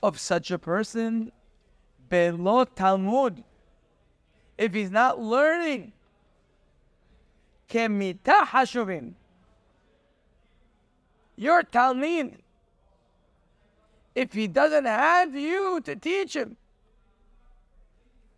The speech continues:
it's as if he's dead." Unbelievable. He doesn't say the Rambam. Be,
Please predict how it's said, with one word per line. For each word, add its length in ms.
it's 220
as 320
if 280
he's 280
dead." 400
Unbelievable. 580
He 120
doesn't 320
say 420
the 100
Rambam. 460
Be, 140